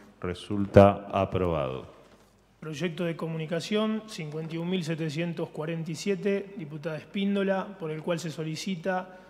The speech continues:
Speaker 2: dispon-, disponga a arbitrar las medidas necesarias para dotar de manera inmediata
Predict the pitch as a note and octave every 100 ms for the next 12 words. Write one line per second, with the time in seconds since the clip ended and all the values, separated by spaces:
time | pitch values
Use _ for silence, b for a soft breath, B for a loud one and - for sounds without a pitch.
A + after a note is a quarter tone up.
0 | B - E3 - F3+ F#3+ - E3 D#3 F#3
1 | F#3 F3 - E3 D#3 D#3 F#3 F#3 C#3+ D#3+
2 | F3 F3 D#3+ E3 F3 - F#3 F#3 F3 E3
3 | D#3 D#3 D#3 F3 E3 D#3+ E3+ E3 F3+ F#3
4 | F3 F3+ E3+ F3+